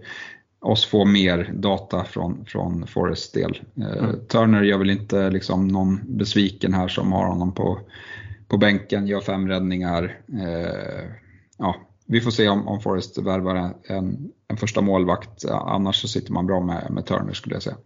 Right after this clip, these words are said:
Speaker 2: Ja, annars är det väl också det man, man kan ta med sig, att, eh, Arsenal borta på Emirates är väl en av säsongens tuffaste, eh, matcher. Eh, och då släpper Forest endast till en, eh,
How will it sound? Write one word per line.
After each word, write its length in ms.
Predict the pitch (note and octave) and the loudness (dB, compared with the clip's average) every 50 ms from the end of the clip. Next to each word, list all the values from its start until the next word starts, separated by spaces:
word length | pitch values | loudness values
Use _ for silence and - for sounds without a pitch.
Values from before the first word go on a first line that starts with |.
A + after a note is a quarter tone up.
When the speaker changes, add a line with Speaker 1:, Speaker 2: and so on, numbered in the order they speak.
| _ _ _ _ _ _ - | _ _ _ _ _ _ 2
Speaker 2:
Ja, 340 | B2+ A#2+ A#2+ B2 B2+ B2 - - - - - | 4 4 6 4 4 2 -2 -10 -14 -6 0
annars 340 | - A#2+ A#2+ C3+ D3 C#3+ D3 | 2 4 4 4 4 4 4
är 140 | C3 C#3 | 6 6
det 60 | D3+ D3+ | 6 6
väl 140 | C#3+ C3+ | 6 4
också 260 | B2 A2+ A#2 - - A#2+ | 4 2 0 -2 -4 -2
det 220 | A2+ A2+ A2 A2 | 0 0 0 0
man, 320 | A2 A2 A2 G#2+ A2+ A#2 - | -2 -4 -4 -4 -6 -10 -12
man 380 | _ - - G#2+ A#2 A2+ A2 A2 | _ -14 -8 -6 -4 -4 -4 -4
kan 340 | - - E3 F3 D#3 B2 - | 0 0 2 2 2 0 0
ta 100 | - A2+ | -2 -4
med 200 | G#2+ F#2+ E2+ - | -4 -4 -6 -6
sig, 260 | - - G#2+ G2 G#2 | -6 -8 -6 -4 -4
att, 280 | A2 G#2+ - - - - _ - - - _ - - - | -4 -6 -6 -10 -20 -20 _ -20 -20 -20 _ -20 -18 -14
eh, 360 | - - - - - - - - - - | -12 -10 -10 -8 -8 -8 -8 -10 -10 -4
Arsenal 500 | - A2 A2+ C3 - - C3+ B2 A#2+ A2 | 0 0 2 2 2 4 4 4 4 4
borta 300 | G#2 A2 A2 - - B2 | 2 0 -2 -2 -2 -2
på 120 | - B2 | 2 2
Emirates 400 | A2+ A2 G#2+ G#2+ G#2+ G#2+ G#2+ - | 2 2 2 0 0 -2 -2 -2
är 160 | A2 A2 A#2 | -2 -2 0
väl 140 | A#2+ B2+ B2 | 0 2 2
en 200 | A2+ A2 A#2 B2 - - | 2 0 0 -2 0 2
av 120 | D#3+ C#3+ | 0 2
säsongens 540 | B2 - - B2 - B2 G2+ G#2 - G#2+ - | 0 -2 -6 -2 -2 -2 -2 -2 -6 -8 -6
tuffaste, 680 | - - G#2 - - - G#2+ - - - - A2 G#2+ - - _ _ - | -4 -4 -4 -4 -4 -6 -6 -6 -6 -4 -4 -4 -4 -6 -12 _ _ -10
eh, 240 | - - - - - | -8 -6 -6 -2 0
matcher. 540 | B2 A#2+ A#2 A#2+ - - - A#2 A2+ A1+ - - - - - _ _ - | 0 0 0 0 -2 0 2 2 2 0 -4 -10 -20 -20 -20 _ _ -10
Eh, 340 | - - G2+ G2+ G#2 G#2 G#2 | -6 -4 -2 -2 0 0 0
och 120 | G#2 G#2 | 0 0
då 300 | G#2 G2+ A2 A2 A#2 A#2 | 0 2 4 6 6 4
släpper 460 | A2+ A#2 - A#2 A#2 - A#2 A2+ A2 G#2+ | 4 4 0 0 2 4 4 4 4 4
Forest 420 | - - - - - A#2 - - | 2 -2 -2 -2 -2 -4 -4 -4
endast 300 | A#2 A2 A2+ A2+ - - | -2 -2 -2 -4 -4 0
till 280 | - B2 B2 A#2+ A#2+ A#2 | 2 2 2 2 2 2
en, 200 | A2+ G#2+ A2 A2 - - - - - - _ - | 0 0 -2 -4 -8 -16 -20 -20 -20 -20 _ -8
eh, 540 | - - - - - - - - A2 G#2 | -4 -2 0 0 0 0 0 0 -2 -2